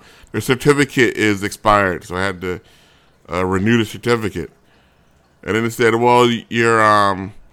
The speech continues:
your developer account hasn't been validated." I said, "Now, I get, now I'm trying to validate my gre-, developer account." Basically, I'm just going through a bunch of hoops just to upload this, um, this free app to the store. And I think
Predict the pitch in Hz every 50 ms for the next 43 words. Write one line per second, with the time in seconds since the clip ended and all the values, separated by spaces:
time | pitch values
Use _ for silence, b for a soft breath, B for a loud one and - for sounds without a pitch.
0 | _ _ _ - 107 104 113 110 107 123 131 139 135 131 - 127 120 113 - -
1 | 120 110 107 107 104 90 80 - _ _ 67 58 - 113 117 113 - 120 110 110
2 | 104 98 104 104 107 110 104 95 90 85 82 80 80 95 _ b b b b b
3 | b b b b b b b b b _ _ - - 82 90 95 92 90 92 104
4 | 107 110 104 98 87 101 104 104 104 - - 110 104 101 87 90 95 98 98 104
5 | 101 92 98 90 87 95 101 98 76 - - 98 107 110 104 101 90 87 78 -
6 | b b b b b b b _ 123 151 160 160 156 143 143 131 123 131 127 131
7 | 131 127 117 95 90 110 113 113 - 110 98 104 107 107 98 - - - - -
8 | - b b b b b b b b _ - 107 104 - - - - 110 113 -
9 | 117 110 104 101 98 98 95 - - 98 98 95 92 90 87 85 87 82 80 101
10 | 107 _ _ _ b b b b b b b b b b b - 90 95 98 95
11 | - - - - - 113 113 107 95 92 98 101 98 80 - - - - - -
12 | - 98 90 87 85 - - 107 104 98 90 85 82 92 b b b b b b
13 | b b b b _ - 131 139 139 131 127 120 98 113 107 - - 151 151 147
14 | 120 - -